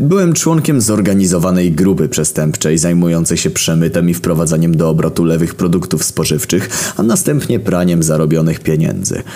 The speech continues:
Niestety zostaliśmy złapani po donosie i ukarani. Wyrok: dwa miesiące ograniczenia wolności i pobicie ze strony wymiaru sprawiedliwości. Chodziłem do gimnazjum, w którym pani Grażynka prowadząca szkolny sklepik zrezygnowała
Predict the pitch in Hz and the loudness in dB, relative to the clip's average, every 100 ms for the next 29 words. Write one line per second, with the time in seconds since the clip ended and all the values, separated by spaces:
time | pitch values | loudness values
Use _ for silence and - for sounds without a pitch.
0 | - - - 87 87 90 87 90 87 - | -18 -20 -4 -2 -2 -2 -2 0 0 0
1 | 85 87 87 85 90 85 90 85 80 82 | 0 0 0 0 0 0 0 0 0 0
2 | 85 87 87 87 87 87 98 104 101 82 | 2 0 0 2 2 2 0 0 0 0
3 | 76 - - - 101 143 139 - - - | -2 -6 -14 -4 0 2 0 -4 -8 -2
4 | 165 190 196 175 139 139 113 113 92 92 | 2 2 2 2 2 0 0 0 0 2
5 | 92 90 87 85 80 80 92 95 - 92 | 2 2 0 0 0 2 0 -2 0 0
6 | 87 123 113 123 - 104 87 85 92 87 | 0 0 2 2 2 0 0 0 0 0
7 | 80 82 82 80 - 82 82 80 80 58 | 2 0 2 0 0 -2 0 0 0 -2
8 | - - - - - - - - - - | -6 -6 -8 -8 -18 -20 -20 -20 -20 -6
9 | 120 104 107 101 95 92 92 92 85 90 | -2 2 2 2 2 2 2 2 2 0
10 | 87 - 90 82 85 82 82 82 80 90 | -2 -2 0 0 0 0 0 0 2 0
11 | 87 78 82 82 82 80 82 - 80 82 | 0 0 0 0 0 0 -2 -2 0 0
12 | - 120 113 113 110 110 113 101 95 85 | -2 -2 -2 0 0 0 2 2 2 2
13 | 76 60 52 | 0 -2 -6